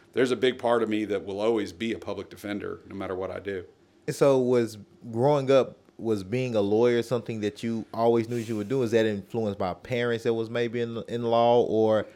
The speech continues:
Speaker 2: where did that inspiration come from?
Speaker 1: I, I don't think so. Um, you know, I grew up in a real blue-collar town in New Jersey.
Speaker 2: Mm-hmm.
Speaker 1: Nobody in my family was a lawyer.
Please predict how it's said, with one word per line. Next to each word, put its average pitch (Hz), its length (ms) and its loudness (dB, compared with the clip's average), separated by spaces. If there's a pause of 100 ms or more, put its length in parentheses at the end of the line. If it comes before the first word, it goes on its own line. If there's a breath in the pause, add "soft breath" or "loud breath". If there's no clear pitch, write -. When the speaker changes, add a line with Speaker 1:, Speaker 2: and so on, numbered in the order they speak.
Speaker 2:
where 160 140 6
did 135 160 4
that 135 200 8
inspiration 110 560 -2
come 98 200 -4
from? 90 480 -8
Speaker 1:
I, - 140 -18 (220)
I - 60 -2
don't 330 260 2
think 151 220 0
so. 233 540 -2 (120)
Um, 123 720 -2 (600)
you 143 120 0
know, 143 80 0
I 147 120 2
grew 170 220 2
up 156 140 0
in 120 560 -2 (960)
a 127 60 -8
real 139 320 2
blue-collar 120 520 -2
town 113 280 -4
in 104 80 -4
New 104 100 -2
Jersey. 104 600 -4
Speaker 2:
Mm-hmm. 107 280 -14 (200)
Speaker 1:
Nobody 123 360 -4
in 117 40 -2
my 110 140 0
family 110 360 -4
was 104 180 -4
a 104 40 -2
lawyer. 95 480 -2